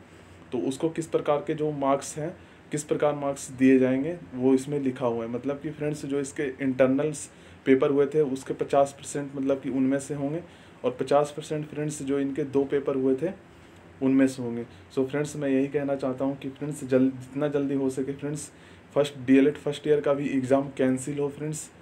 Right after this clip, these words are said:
और हमें tension से एससीईआरटी मुक्त करे, क्योंकि friends टे-, मतलब कि एक जो wait करने की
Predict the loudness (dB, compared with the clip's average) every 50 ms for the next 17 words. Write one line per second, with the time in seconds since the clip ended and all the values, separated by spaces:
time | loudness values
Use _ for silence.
0 | -20 -20 -20 -20 -20 -12 -2 2 4 6 6 4 4 2 -4 -12 -16 -20 -20 -20
1 | -20 -20 -20 -20 -20 -20 -20 -12 -4 -2 -2 2 4 4 4 4 2 0 -4 -2
2 | 0 0 0 2 2 2 2 2 2 0 0 -2 -2 -2 -6 -4 -2 -2 -2 -2
3 | -4 -10 -16 -20 -20 -10 -8 -8 -6 -4 -4 -4 -4 -4 -6 -4 -4 -4 -4 -4
4 | -4 -4 -4 -2 -2 -2 -2 -2 -4 -4 -4 -8 -10 -10 -10 -10 -14 -20 -20 -20
5 | -20 -20 -20 -20 -20 -12 -4 0 0 0 0 0 2 4 4 6 6 6 6 6
6 | 6 6 4 2 0 2 0 -2 -4 -4 -6 -6 -6 -6 -6 -8